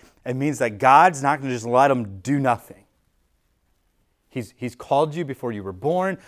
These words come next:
to, to be this deliverer of Israel, and now's the time.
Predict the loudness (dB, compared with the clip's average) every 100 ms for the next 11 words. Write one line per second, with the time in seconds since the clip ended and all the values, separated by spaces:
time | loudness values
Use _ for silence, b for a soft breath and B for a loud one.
0 | b -6 -6 -6 -6 -4 -2 -4 -6 -8
1 | -2 -2 2 2 2 -4 -4 0 0 0
2 | B -6 -4 0 4 4 4 -2 -4 -6
3 | -8